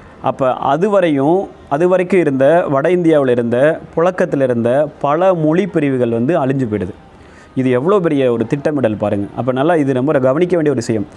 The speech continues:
அப்ப தேவநாகரி எழுத்துல இருந்தக்கூடிய அரபு சார்ந்த சொற்களெல்லாம் எடுத்துட்டு, சமஸ்கிருதம் சொற்களெல்லாம் கொண்டு போய் இலக்கிய தரப்படுத்துறங்கிற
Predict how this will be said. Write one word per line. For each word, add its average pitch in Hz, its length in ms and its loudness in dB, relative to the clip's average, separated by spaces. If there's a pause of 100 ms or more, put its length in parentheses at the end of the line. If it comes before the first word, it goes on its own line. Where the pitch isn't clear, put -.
(280)
அப்ப 147 200 0
தேவநாகரி 180 720 2
எழுத்துல 151 380 2
இருந்தக்கூடிய 127 600 0 (580)
அரபு 180 340 0
சார்ந்த 175 440 0
சொற்களெல்லாம் 151 420 0
எடுத்துட்டு, 127 580 -2 (280)
சமஸ்கிருதம் 175 1160 0 (140)
சொற்களெல்லாம் 165 540 0
கொண்டு 143 280 -2
போய் 131 500 0 (480)
இலக்கிய 185 420 2
தரப்படுத்துறங்கிற 147 800 0